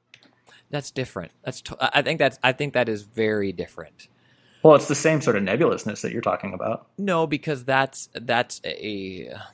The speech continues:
Speaker 1: to be continued. It's a, that's just the story ends, but the life keeps happening, and we, we just didn't see the next frame, so we have to guess what the next frame is. That's like saying if you stop a T V show halfway through and are never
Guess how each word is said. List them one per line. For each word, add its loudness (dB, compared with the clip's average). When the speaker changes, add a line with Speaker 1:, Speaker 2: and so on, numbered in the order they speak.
Speaker 1:
to -6
be -4
continued. -4
It's -4
a, -4
that's 0
just -6
the -4
story 0
ends, -4
but -8
the -4
life -6
keeps -10
happening, -6
and -8
we, -4
we -6
just -4
didn't -6
see -6
the -2
next -8
frame, -6
so -8
we -6
have -8
to -12
guess -4
what -8
the -10
next -6
frame -8
is. -4
That's -4
like -2
saying -8
if -14
you -4
stop -2
a -8
T -12
V -8
show -4
halfway -2
through -2
and -2
are 0
never 0